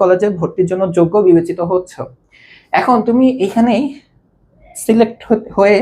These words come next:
এখানেই থাকতে চাও কিনা, এটার একটা নিশ্চয়ন করতে হবে পঁচিশে আগস্ট রাত আটটায়। আর অনেকেই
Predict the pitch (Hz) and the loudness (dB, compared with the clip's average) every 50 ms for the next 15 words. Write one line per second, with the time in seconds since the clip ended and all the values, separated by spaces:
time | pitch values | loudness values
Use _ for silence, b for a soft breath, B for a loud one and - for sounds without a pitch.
0 | 254 - - _ _ _ _ - - 165 165 - 226 262 285 277 240 208 - - | 0 -4 -10 _ _ _ _ -2 -2 0 0 2 2 2 2 0 -2 -4 -2 -2
1 | 220 214 - 202 196 202 - 180 165 165 196 277 B B B B B B - 170 | -2 2 4 2 2 2 0 -2 -2 0 -2 -2 B B B B B B -4 -2
2 | 170 247 247 254 247 247 - 233 202 190 202 202 - - 240 240 233 226 226 208 | 0 2 2 2 0 0 -2 -2 -2 -2 -2 -4 -4 -2 0 0 2 0 0 -2
3 | 202 - - 190 180 226 311 311 - - - 196 190 190 185 - 190 170 135 - | -4 -2 -2 0 0 0 -2 -2 -4 -4 -4 -4 -2 -2 -4 -2 -2 -2 -2 -2
4 | - 104 - - - - - - _ - - _ _ _ - 147 165 247 269 - | -6 -8 -12 -14 -18 -18 -20 -20 _ -20 -20 _ _ _ -2 0 0 0 0 -2
5 | - - - - - - - - - _ _ _ _ _ _ _ b b b b | -4 -6 -6 -6 -6 -8 -8 -8 -8 _ _ _ _ _ _ _ b b b b
6 | b b b b b b _ _ _ _ _ _ _ _ - _ _ _ _ - | b b b b b b _ _ _ _ _ _ _ _ -20 _ _ _ _ -6
7 | - 202 233 254 247 - 208 208 214 240 240 277 302 | -2 0 0 0 0 0 0 0 0 -2 -2 -4 -6